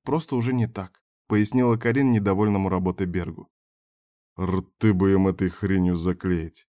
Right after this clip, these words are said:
«Это не хрень, а очень дорогой силиконовый клей». «Дорогой? То есть они ещё и на бабки попали?»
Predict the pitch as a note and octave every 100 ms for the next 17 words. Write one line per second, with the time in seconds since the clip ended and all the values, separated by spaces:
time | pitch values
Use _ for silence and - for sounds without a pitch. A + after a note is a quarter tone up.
0 | _ _ B2+ - G#3 F3 A#2 G#2 G#2+ G2+
1 | - _ A2 F#3+ - D3 B2+ C3+ D3+ E3
2 | C#3+ C#3 C#3 C3+ C3 C3 A#2+ F#2 - _
3 | _ _ _ _ _ _ F#2 F2+ G#2+ C3+
4 | D#3 E3 E3 _ _ _ _ _ - A#2+
5 | B2 B2 D3 D3 C#3+ C#3 D3+ C#3+ C#3+ C#3+
6 | C#3 - F#2+ F#2+ F#2 G2 F#2 G2